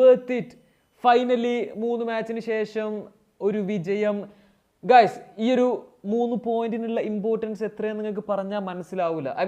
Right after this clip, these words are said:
I mean, നിങ്ങൾക്ക് മനസ്സിലാവും, പക്ഷേ അത് അത്രക്കും ഇമ്പോർട്ടൻ്റാ. ഓക്കെ, കയ്യിൽ നിന്ന് പോയി എന്ന് വിചാരിച്ചതാ ഈ ഒരു സീസൺ. കഴിഞ്ഞ വീഡിയോയിൽ പറഞ്ഞ പോലെ തന്നെ without ലൂണ മൂന്ന് മാച്ചസ് കണ്ടിന്യൂസ് ആയിട്ട് ജയിച്ച് ഈ പ്ലേയേഴ്സ് നമുക്കൊരു ഹോപ്പ് തന്നതാ, അവരെ കൊണ്ട് കൂട്ടിയാ കൂടും എന്നുള്ളത്.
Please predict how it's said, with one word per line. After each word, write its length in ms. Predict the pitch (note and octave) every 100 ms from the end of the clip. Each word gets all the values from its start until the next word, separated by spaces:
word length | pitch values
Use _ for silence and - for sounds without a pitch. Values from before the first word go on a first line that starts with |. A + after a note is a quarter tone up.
| F3+
I 40 | G#3+
mean, 120 | A#3
നിങ്ങൾക്ക് 240 | A3+ G#3 G#3
മനസ്സിലാവും, 460 | G#3 G#3 A3 G#3+ G#3
പക്ഷേ 240 | G#3 G#3 A3 G#3+ - _ _ _ -
അത് 80 | B3 C4
അത്രക്കും 540 | C4 - C#4+ C#4+ C4+ B3
ഇമ്പോർട്ടൻ്റാ. 600 | A#3+ A#3+ B3+ A#3+ G#3+ E3 D#3+
ഓക്കെ, 180 | F#3 G#3 G#3+ - _ _ _ _ _ A#3+
കയ്യിൽ 220 | A#3 C4
നിന്ന് 140 | C4 C4+ C4
പോയി 180 | C4 C4+
എന്ന് 120 | C4+ B3
വിചാരിച്ചതാ 440 | B3+ B3 A3 A3 A#3
ഈ 20 | A#3+
ഒരു 80 | A#3
സീസൺ. 320 | A#3+ A#3 A3+ D3 A3+
കഴിഞ്ഞ 240 | A#3+ B3 A3+
വീഡിയോയിൽ 280 | A#3 A#3+ B3 A#3
പറഞ്ഞ 180 | A3+ A3+
പോലെ 140 | A#3 G#3
തന്നെ 200 | G#3+ F#3 - E3
without 420 | G#3+ - B3 A#3 F3+ A3
ലൂണ 220 | A#3 A3+ A3 F#3 G3+
മൂന്ന് 220 | A3+ A#3 A3+
മാച്ചസ് 340 | G#3+ G#3+ G#3+ G#3+
കണ്ടിന്യൂസ് 440 | G#3 G#3+ A3 G#3+ G#3+
ആയിട്ട് 200 | G#3 G3 G3
ജയിച്ച് 340 | G#3 G3+ G#3 G#3 G3+
ഈ 40 | A3 G#3+
പ്ലേയേഴ്സ് 380 | G#3+ G#3 G#3 G3+
നമുക്കൊരു 380 | G3+ G#3 A3+ G3+ F#3+
ഹോപ്പ് 320 | A3 A3+ G#3+
തന്നതാ, 320 | F#3+ G#3 F#3+ C#3+ - - F#3+
അവരെ 180 | G3 A3
കൊണ്ട് 220 | A3+ A3 A3+ G#3+
കൂട്ടിയാ 440 | A3+ A3 A3+ A3+ A3 G#3+
കൂടും 300 | A3+ A3+ A3
എന്നുള്ളത്. 320 | G#3+ A3 F#3